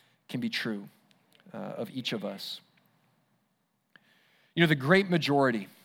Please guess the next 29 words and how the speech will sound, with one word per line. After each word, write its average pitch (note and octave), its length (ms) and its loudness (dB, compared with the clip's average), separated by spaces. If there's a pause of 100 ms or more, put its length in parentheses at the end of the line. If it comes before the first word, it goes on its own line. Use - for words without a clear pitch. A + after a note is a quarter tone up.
uh, D3+ 60 -6
of B2+ 400 2
Christians - 720 -6 (560)
link F3 480 4
our D#3+ 160 8
identity C3 640 2 (720)
in D#3+ 240 4
God G#2+ 460 2
to - 120 -2
our B2 80 4
performance C3 680 -4
for A2 220 -4
God. E2 140 -12 (1400)
Right? D3+ 180 6
To D#3+ 100 -2
use F#3 200 6
theological D#3 640 6
terms, B2 500 0
we C3 140 0
base D3+ 640 2
our C#3 200 8
idea D#3 460 6
of D3 160 4
our C3 100 4
justification, B2 920 -2
our A2 140 0
righteousness C#3 640 0
before B2+ 340 -6
God, F#2 300 -4